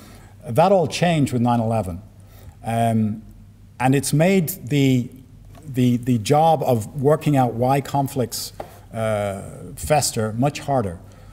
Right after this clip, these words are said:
I would love to know why the Taliban do what they do. I don't really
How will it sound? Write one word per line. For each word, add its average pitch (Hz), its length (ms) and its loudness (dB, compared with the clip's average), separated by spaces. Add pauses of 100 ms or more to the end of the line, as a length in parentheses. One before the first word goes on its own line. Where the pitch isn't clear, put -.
(460)
I 147 180 2
would 160 180 2
love 170 240 4
to 139 80 -2
know 131 200 4
why 123 280 2
the 127 100 0
Taliban 117 480 0
do 117 100 -2
what 110 180 -2
they 120 100 -4
do. 113 260 -4
I 131 120 0
don't 131 380 0 (380)
really 127 340 2